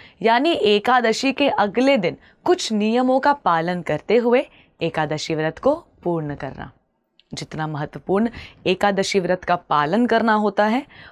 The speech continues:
उतना ही जरूरी है उसका निर्धारित समय पर पारण करना।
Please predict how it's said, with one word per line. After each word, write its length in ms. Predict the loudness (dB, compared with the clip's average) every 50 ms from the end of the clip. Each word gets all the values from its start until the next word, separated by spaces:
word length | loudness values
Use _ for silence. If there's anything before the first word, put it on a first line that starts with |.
| -8 _
उतना 340 | -2 -2 0 0 0 0 2
ही 200 | 2 2 2 2
जरूरी 520 | 2 2 2 0 2 2 0 0 0 0 0
है 200 | 0 -2 -2 -4 -8 -20 -12 -6 -4
उसका 300 | -4 -4 0 0 0 2
निर्धारित 640 | 2 0 0 -2 -2 -2 0 0 2 2 0 -2 -4
समय 380 | -6 -6 -4 -2 -2 -2 -2
पर 240 | 0 0 -2 -2 -2 -8 -20 -20 -20 -12 _
पारण 400 | -4 -2 0 0 2 2 0 0
करना। 440 | -2 -6 -8 -8 -8 -10 -14 -14 -16